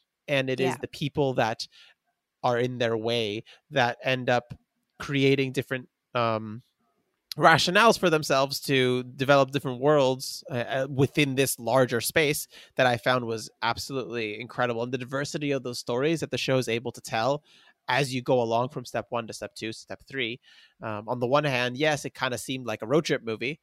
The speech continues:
Speaker 1: or a road trip, uh, show. But on the other hand, it's, it, it had such a,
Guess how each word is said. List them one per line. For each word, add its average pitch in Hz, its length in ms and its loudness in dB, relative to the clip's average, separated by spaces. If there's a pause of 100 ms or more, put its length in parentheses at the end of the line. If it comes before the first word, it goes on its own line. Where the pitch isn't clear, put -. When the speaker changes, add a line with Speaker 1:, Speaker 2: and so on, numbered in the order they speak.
(120)
Speaker 1:
or 131 140 -2
a - 20 0
road 147 200 0
trip, 120 200 -2 (140)
uh, 107 480 -2
show. 117 340 -2 (600)
But 131 340 4
on 135 140 -4
the 131 100 0
other 135 180 2
hand, 117 300 0
it's, - 420 -8
it, 151 120 -6 (100)
it 135 140 -4
had 135 340 -4
such 147 340 -2
a, 131 300 2